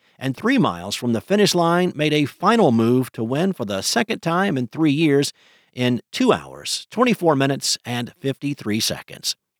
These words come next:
All times are unofficial until certified. Hale, the eighth consecutive American men's winner, credits his sister Sarah for being the role model who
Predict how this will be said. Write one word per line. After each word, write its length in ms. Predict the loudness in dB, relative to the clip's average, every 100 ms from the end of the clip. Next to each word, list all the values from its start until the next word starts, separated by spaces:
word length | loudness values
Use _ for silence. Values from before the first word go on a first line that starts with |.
| _
All 220 | 0 2 0
times 420 | -2 -2 -2 -4
are 220 | -4 -6
unofficial 640 | -6 -8 -4 -4 -2 -4 -6
until 320 | -6 -4 -6
certified. 680 | -6 -8 -10 -14 -12 -14 _ _ _ _
Hale, 260 | 0 2 2
the 240 | 0 -6 -6
eighth 300 | -4 -4 -4
consecutive 580 | -4 0 0 2 0 0
American 560 | 0 2 2 2 2 2
men's 280 | 2 2 2
winner, 300 | 2 2 0
credits 400 | -2 0 0 -2
his 160 | 0
sister 320 | 2 2 0 0
Sarah 480 | 2 2 2 -4 -8
for 120 | -2
being 240 | 0 2
the 80 | 2
role 240 | 4 4
model 380 | 4 2 0 -2
who 200 | -4 -4